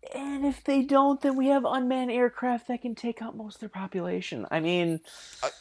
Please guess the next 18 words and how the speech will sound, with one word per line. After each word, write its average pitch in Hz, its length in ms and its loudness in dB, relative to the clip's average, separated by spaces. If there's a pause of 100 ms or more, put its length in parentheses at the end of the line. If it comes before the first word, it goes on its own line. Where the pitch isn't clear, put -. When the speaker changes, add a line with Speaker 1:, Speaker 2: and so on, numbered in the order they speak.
(100)
Speaker 2:
I 143 40 -12
mean, 151 240 -6
Speaker 1:
they 196 160 8
Speaker 2:
at 226 60 4
Speaker 1:
know 240 240 12
Speaker 2:
that 233 140 12
Speaker 1:
that's - 100 2
Speaker 2:
point 202 120 10
Speaker 1:
in 185 60 12
our 165 80 12
back 135 300 12
pocket. 131 440 12
We're 127 120 4
gonna 147 140 4
start 165 420 8
with 165 120 2
the 143 100 4
potatoes, 120 880 6